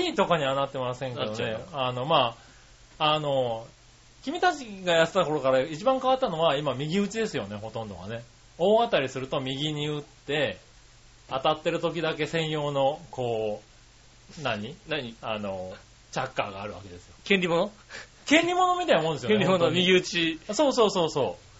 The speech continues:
Speaker 1: う。
Speaker 2: ね。
Speaker 1: 権利、大当たりすると確率が変わって、右側の、なんか、スタートチャッカーに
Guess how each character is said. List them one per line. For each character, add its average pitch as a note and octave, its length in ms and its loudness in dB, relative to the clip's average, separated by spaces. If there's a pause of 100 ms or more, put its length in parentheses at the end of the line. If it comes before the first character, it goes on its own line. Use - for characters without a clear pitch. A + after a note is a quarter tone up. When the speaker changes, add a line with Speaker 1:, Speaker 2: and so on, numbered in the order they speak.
(220)
Speaker 1:
う。 - 20 -4
Speaker 2:
ね。 A#3+ 80 2
Speaker 1:
権 A3 180 2
利、 - 60 -8 (200)
大 B3 340 4
当 - 40 -2
た B3 100 2
り A3 100 0
す G#3 100 -6
る G3+ 100 -4
と F#3+ 100 -2
確 F3+ 260 -2
率 F#3+ 180 -4
が F#3+ 120 -4
変 F#3 140 2
わ F#3 120 2
っ F3+ 40 -4
て、 G#3+ 300 -2
右 E3+ 280 -6 (120)
側 G#3 280 0
の、 B3+ 280 4 (140)
な C3+ 160 -4
ん A2+ 60 -12
か、 G#2 140 -8
ス - 80 -16
タ A#2+ 100 0
ー A2 100 0
ト G#2+ 100 -6
チ G#2+ 80 -8
ャ G#2 60 -8
ッ G2+ 120 -16
カ F2+ 100 -12
ー F2 40 -12
に F2+ 60 -14